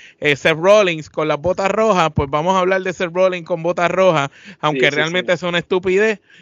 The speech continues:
Speaker 1: y, y no vamos a hablar quizás de, qué sé yo, de Brody Lee y la carrera que tuvo en las independientes.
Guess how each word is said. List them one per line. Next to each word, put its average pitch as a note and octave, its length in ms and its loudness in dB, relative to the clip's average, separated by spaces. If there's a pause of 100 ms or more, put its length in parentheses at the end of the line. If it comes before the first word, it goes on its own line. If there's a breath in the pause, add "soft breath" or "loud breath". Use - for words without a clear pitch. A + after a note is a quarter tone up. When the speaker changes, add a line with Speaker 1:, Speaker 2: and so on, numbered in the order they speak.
Speaker 1:
y, D3+ 460 -2
y D#3+ 140 0
no D#3+ 120 0
vamos F#3 300 0
a F#3 40 2
hablar F3 220 2
quizás F3 340 -4
de, E3 360 6
qué D#3 100 -2
sé F#3+ 140 -2
yo, F3 160 2
de D3+ 100 2
Brody D3+ 380 2
Lee E3 420 0
y D3 60 -2
la D3 100 0
carrera D3 400 0
que D3+ 120 -4
tuvo D#3 460 2
en C#3+ 80 -2
las C#3+ 140 -2
independientes. C3+ 800 -6